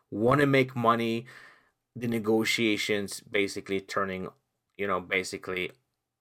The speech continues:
towards the money itself. And that's, I think, a biggest mistake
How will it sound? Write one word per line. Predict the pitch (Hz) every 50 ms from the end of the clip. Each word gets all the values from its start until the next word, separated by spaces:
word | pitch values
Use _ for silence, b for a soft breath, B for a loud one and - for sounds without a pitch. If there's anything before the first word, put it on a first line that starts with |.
| _ _ _ _ _ _ _
towards | - - 117 107 101 87 - - - -
the | - 92
money | 95 95 87 87 87 87 87 - b b b b b b b b
itself. | - - - - - - - - - - - - -
And | - 113 120
that's, | 123 131 131 - -
I | 139 131
think, | 131 151 135 110 107
a | 104
biggest | - - - - 135 131 127 139 131 131 131 -
mistake | 113 107 - - - - 127 120 120 117 - - - -